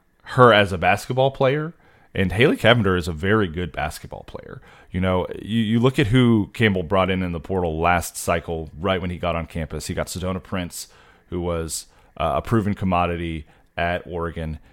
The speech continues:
He got one of the best point guards in the country in Jaden Owens. He got one of the best sharpshooter three-point shooters in the country from Arizona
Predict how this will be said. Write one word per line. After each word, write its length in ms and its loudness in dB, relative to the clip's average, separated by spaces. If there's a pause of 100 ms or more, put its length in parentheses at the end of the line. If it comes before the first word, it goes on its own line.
He 120 -6
got 200 0
one 100 0
of 60 -2
the 60 -8
best 220 -4
point 220 -4
guards 200 -4
in 60 -8
the 60 -6
country 560 -8
in 120 -6
Jaden 280 -6
Owens. 440 -8
He 100 -8
got 240 -2
one 120 -2
of 60 -2
the 180 -10
best 460 -4
sharpshooter 560 -2
three-point 400 -8
shooters 320 -8
in 60 -6
the 40 -6
country 380 -6
from 180 -8
Arizona 580 -4